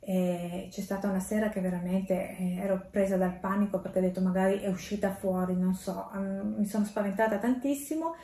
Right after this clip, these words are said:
Si era poi messa in una scatolina nel ripostiglio, perché lei ha veramente tanta paura dei tuoni,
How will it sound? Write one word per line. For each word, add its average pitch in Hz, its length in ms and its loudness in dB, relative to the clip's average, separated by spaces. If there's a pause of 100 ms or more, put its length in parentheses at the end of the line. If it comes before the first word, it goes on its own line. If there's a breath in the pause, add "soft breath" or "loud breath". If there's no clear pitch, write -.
(200 loud breath)
Si - 140 4
era 254 160 6
poi 254 220 4
messa 240 320 0
in 208 120 6
una 220 140 4
scatolina 220 800 0 (220 loud breath)
nel 202 180 6
ripostiglio, 185 1040 0
perché 208 220 -4
lei 202 280 2
ha 202 100 -4
veramente 208 540 0
tanta 208 300 -2
paura 196 400 0
dei 190 160 2
tuoni, 185 500 2